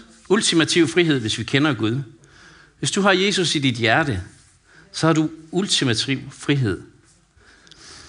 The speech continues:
Hvordan bruger du din frihed?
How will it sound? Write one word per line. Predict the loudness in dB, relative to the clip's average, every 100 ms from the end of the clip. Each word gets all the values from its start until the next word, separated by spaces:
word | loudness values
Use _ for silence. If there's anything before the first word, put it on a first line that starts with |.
| -20 _ _ _ _ _ -20 _ _ _ _ _ _
Hvordan | -2 0 0
bruger | 0 -2
du | 0
din | -2 -6
frihed? | -4 -4 -4